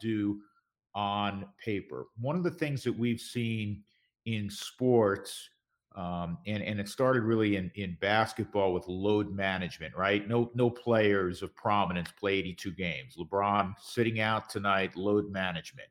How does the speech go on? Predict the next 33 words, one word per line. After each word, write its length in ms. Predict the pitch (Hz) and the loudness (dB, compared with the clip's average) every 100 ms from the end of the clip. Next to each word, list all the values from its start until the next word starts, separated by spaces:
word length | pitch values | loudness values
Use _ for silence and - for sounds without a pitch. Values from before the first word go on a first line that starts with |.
| - | -20
because 280 | 87 113 | -6 -4
they 140 | 120 113 | 0 0
want 320 | 120 127 123 - - _ _ _ - | 2 2 0 -2 -20 _ _ _ 2
their 140 | 117 | 2
players 640 | - 120 117 113 107 101 - - | 2 4 6 8 6 0 -8 0
freshest 580 | 127 127 123 120 104 - | 6 6 6 2 0 -2
or 140 | 95 | -4
as 80 | 92 | -4
fresh 360 | - 120 120 - | 0 2 2 0
as 120 | 101 | -2
they 120 | 107 | -2
can 200 | 98 95 | -2 -6
be 360 | 92 101 95 90 - - _ | 0 2 2 -2 -12 -20 _
come 200 | - 117 | -2 0
the 80 | 117 | -2
postseason. 760 | - 139 135 - 208 180 85 - _ _ _ _ _ - | 2 2 2 -2 -2 -2 -4 -10 _ _ _ _ _ -12
Um, 220 | 113 - - _ _ - | -12 -12 -20 _ _ 2
altitude, 680 | 127 127 139 131 - 127 107 | 8 8 8 0 2 2 2
we 100 | 101 | 0
know 160 | 107 110 | 0 2
what 140 | 104 | 2
it 80 | 98 | 2
does 240 | 90 85 | 0 -2
to 80 | 78 | -6
the 80 | 85 | -2
body. 500 | 135 143 143 131 117 | 6 10 10 8 2
And 140 | 85 | 0
so, 400 | - 107 95 92 - _ _ | 0 2 2 0 -8 _ _
you 140 | 104 | -8
know, 80 | 101 | -6
the 140 | 90 95 | -4 0
Rockies 580 | 107 110 110 104 101 - | 4 4 4 -6 -6 -6
are, 560 | 95 92 92 90 85 | -2 2 4 2 0